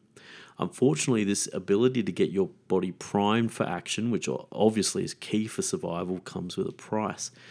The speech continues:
Elevated long-term norepinephrine levels contribute to the stress-induced portion of chronic diseases such as cardiovascular disease and maybe even cancer.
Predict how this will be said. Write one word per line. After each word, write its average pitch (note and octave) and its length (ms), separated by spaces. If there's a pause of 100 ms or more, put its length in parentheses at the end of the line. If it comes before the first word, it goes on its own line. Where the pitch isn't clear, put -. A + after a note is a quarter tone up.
(320)
Elevated G2 640
long-term G2 760
norepinephrine F#2 880
levels F2+ 400
contribute - 540
to - 120
the F2 100
stress-induced G2+ 800
portion F2+ 360
of E2+ 120
chronic - 280
diseases G2+ 560
such - 240
as F#2 60
cardiovascular F2+ 760
disease F#2 460 (340)
and F#2 160
maybe F2+ 300 (160)
even E2+ 260
cancer. F2+ 600